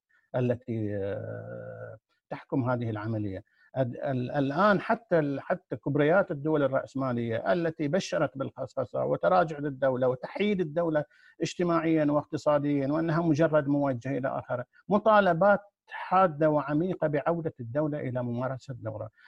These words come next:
لم ينتشل ال-، القطاع الخاص من أزماته، ليس في، ليس في دولنا الخليجية، وإنما في العالم كله. لم ينتشلوا من أزماته في أزمة ألفين وثمانية إلا الدولة.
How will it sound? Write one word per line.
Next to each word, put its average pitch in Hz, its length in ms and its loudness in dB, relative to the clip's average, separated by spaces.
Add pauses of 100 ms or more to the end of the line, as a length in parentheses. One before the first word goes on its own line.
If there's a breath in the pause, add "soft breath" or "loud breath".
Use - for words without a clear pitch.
(160 loud breath)
لم 208 200 8
ينتشل 185 540 0
ال-، 147 140 0
القطاع 160 480 2
الخاص 170 360 -2
من 143 100 0
أزماته، 135 640 -4
ليس 180 280 0
في، 165 180 -4
ليس 151 260 -2
في 139 120 -10
دولنا 135 360 -4
الخليجية، 127 420 -8
وإنما 151 420 -4
في - 80 -12
العالم 139 460 -4
كله. 123 160 -8
لم 170 180 -4
ينتشلوا 160 560 -4
من 135 160 -6
أزماته 143 420 -6
في 143 180 -10 (300 soft breath)
أزمة 147 320 0
ألفين 135 240 -4
وثمانية 120 520 -4
إلا 190 160 0
الدولة. 120 460 -4